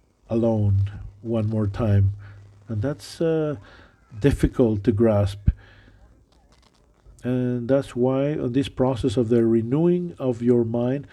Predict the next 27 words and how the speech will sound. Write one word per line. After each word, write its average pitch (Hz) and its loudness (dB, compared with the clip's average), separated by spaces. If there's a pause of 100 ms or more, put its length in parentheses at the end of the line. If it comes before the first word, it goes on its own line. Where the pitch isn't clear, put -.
(460)
it's 123 0
not 190 4
gonna 214 2
be 190 6
for 180 -2
you 175 0
unless 139 0
you 143 0
are 135 2
courageous 147 2
enough 131 -6
to 131 2
endure 117 4 (520)
rejection, 143 0
opposition, 143 -2
and 120 -2
criticism, 131 0 (480)
because 123 4
you 131 4
are 160 2
gonna 147 -4
be 143 2
persecuted. 117 0
You're 131 4
gonna 143 -2
be 139 4 (420)
criticized. 117 2